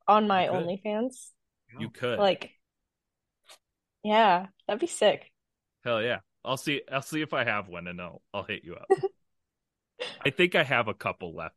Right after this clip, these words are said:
Speaker 2: still.
Speaker 1: Perfect.
Speaker 2: They're f-, they're just dumb.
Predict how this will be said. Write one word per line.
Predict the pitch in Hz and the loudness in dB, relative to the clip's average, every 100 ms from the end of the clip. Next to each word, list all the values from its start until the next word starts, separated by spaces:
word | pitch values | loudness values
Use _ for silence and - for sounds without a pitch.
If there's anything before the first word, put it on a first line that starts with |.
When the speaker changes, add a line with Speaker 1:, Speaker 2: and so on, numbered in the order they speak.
| - | -18
Speaker 2:
still. | - - 55 _ _ _ _ _ _ _ _ _ _ _ _ | -16 -14 -16 _ _ _ _ _ _ _ _ _ _ _ _
Speaker 1:
Perfect. | 247 240 175 - - - - - _ _ | 2 2 0 -4 -4 -8 -8 -10 _ _
Speaker 2:
They're | 120 | -2
f-, | 117 - - _ - | -2 -4 -20 _ -2
they're | 120 107 101 _ - | -2 -2 -10 _ -6
just | 101 - _ _ _ _ - 98 | -6 -8 _ _ _ _ -20 -12
dumb. | 87 78 87 | -10 -10 -14